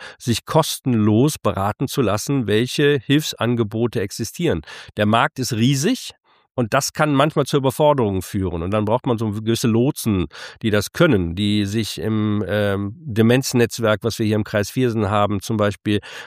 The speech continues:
miteinander in, ähm, Verbindung regelmäßig setzen und da dann auch einen Austausch haben und sagen, „Ja, wenn Sie da wohnen, da gibt es doch die Gruppe, die tagt montags, das Demenzcafé ist immer donnerstags,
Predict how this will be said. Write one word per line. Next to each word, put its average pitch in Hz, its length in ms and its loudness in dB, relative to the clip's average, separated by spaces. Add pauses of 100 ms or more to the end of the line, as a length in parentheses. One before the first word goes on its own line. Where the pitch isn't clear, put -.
miteinander 107 720 2
in, 104 240 0 (140)
ähm, 101 560 -6
Verbindung 120 440 2
regelmäßig 101 640 -2
setzen 123 480 -2 (320)
und 113 340 0
da 110 200 2
dann 110 180 0
auch 101 160 -2
einen 110 140 0
Austausch 120 500 0
haben 123 220 2
und 120 120 0
sagen, 117 380 2
„Ja, 123 200 4
wenn 117 140 -2
Sie 107 120 -2
da 117 260 2
wohnen, 127 280 2
da 117 100 4
gibt 113 240 -4
es 113 100 -6
doch 120 140 -2
die 131 180 -6
Gruppe, 123 440 -2
die 117 280 0
tagt 120 320 0
montags, 127 420 0
das - 220 -6
Demenzcafé 123 720 0
ist 120 140 -4
immer 123 180 0
donnerstags, 120 600 0